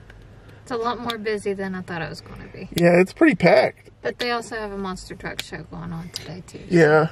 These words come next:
Speaker 2: I don't know if we'll check that out or not, but
Speaker 1: I think that's different in Mission.
Speaker 2: Yeah.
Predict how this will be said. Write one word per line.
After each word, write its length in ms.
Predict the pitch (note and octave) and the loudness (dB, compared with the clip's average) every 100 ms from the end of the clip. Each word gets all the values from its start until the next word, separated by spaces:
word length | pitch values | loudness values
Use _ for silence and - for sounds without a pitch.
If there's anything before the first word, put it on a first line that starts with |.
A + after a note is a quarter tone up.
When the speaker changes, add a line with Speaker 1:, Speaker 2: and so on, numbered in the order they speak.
| - | 0
Speaker 2:
I 60 | |
don't 180 | G#3+ A3+ | 0 4
know 80 | F#3 | 4
if 140 | F#3 | 4
we'll 100 | F3+ | 2
check 260 | F3 F3+ D#3+ | 4 2 4
that 180 | D#3+ D3 | 4 6
out 180 | C#3+ C3+ | 4 2
or 80 | C#3+ | 0
not, 320 | D3 C3+ - | 0 -2 -4
but 220 | - - - - | -6 -6 -10 -10
Speaker 1:
I 100 | - | -8
think 300 | A#3+ B3+ A#3+ | -4 -4 -4
that's 240 | - G3+ - | -6 -8 -8
different 440 | G3+ G3 G3 A3 | -10 -10 -12 -12
in 200 | F3+ F3 | -10 -10
Mission. 460 | F3 F3+ - G#3+ G3+ | -12 -16 -18 -16 -14
Speaker 2:
Yeah. 420 | C#4+ - - D#3+ | 0 4 4 4